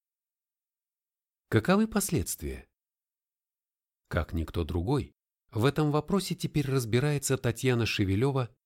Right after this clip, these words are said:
из Пензенской области. Мы встретились, когда я работал над созданием сюжета об иммуномодуляторах.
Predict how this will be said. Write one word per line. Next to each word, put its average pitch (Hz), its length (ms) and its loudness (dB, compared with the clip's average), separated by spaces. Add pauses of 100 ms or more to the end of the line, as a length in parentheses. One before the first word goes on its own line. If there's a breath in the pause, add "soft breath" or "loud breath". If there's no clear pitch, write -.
(140)
из - 180 -2
Пензенской 147 680 0
области. 73 640 -6 (1040)
Мы 87 180 0
встретились, 123 720 -2 (380)
когда 113 260 0
я 131 160 2
работал 156 400 0
над 143 200 2
созданием 139 540 0
сюжета 135 500 -2
об 120 280 0
иммуномодуляторах. 113 1120 0